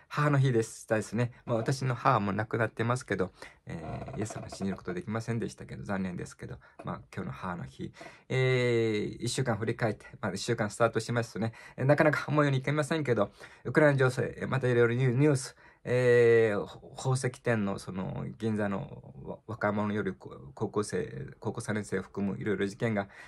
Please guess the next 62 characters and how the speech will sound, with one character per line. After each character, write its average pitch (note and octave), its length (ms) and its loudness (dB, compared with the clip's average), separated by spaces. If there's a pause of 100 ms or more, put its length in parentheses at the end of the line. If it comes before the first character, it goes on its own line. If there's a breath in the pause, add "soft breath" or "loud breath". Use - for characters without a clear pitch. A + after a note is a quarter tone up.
(140 loud breath)
え F#2+ 200 -4
ー、 G#2+ 120 -4
悲 G#2+ 80 -4
し - 80 -12
い G2 60 -10
事 G#2 100 -6
件 G2 260 -6
等 G#2+ 300 0
あ G2+ 40 0
り B2+ 60 0
ま C#3+ 140 2
す - 80 -6
け A2+ 80 0
ど、 F#2+ 100 0
主 A#2 180 -4
に F#2+ 140 -4
ウ - 120 -12
ク - 100 -2
ラ G#2 80 2
イ - 20 -6
ナ F2+ 120 -4
情 F#2 120 -6
勢、 - 140 -14 (420 loud breath)
え A#2+ 840 -14 (200)
ー、 - 40 -16
ロ G2+ 60 -2
シ - 160 -4
ア F#2+ 60 -8
に、 F#2+ 160 -8 (280 loud breath)
え - 760 -10
ー、 - 120 -20 (220)
栄 A#2+ 80 -2
光 - 280 -8
あ A#2+ 80 -4
れ A2 60 0
と - 80 -8
い - 20 -20
う - 20 -20
こ - 120 -18
と G#2+ 80 -2
で F#2+ 100 -2
す - 120 -10
ね。 A#2+ 140 0 (220 loud breath)
は - 140 0
い、 A2 80 -2
え G#2 100 0
ー、 - 20 2
お G#2+ 40 2
送 G2+ 140 -4
り G#2+ 60 -4
し - 60 -12
て A2 100 -2
い - 40 2
ま B2 100 2
す。 C3 120 -6 (260 loud breath)
え - 40 -10
ー、 F#2 40 -4
マ A2 80 0
サ G#2+ 180 -2
ト A2+ 100 0
で G#2 80 4
す。 - 160 -10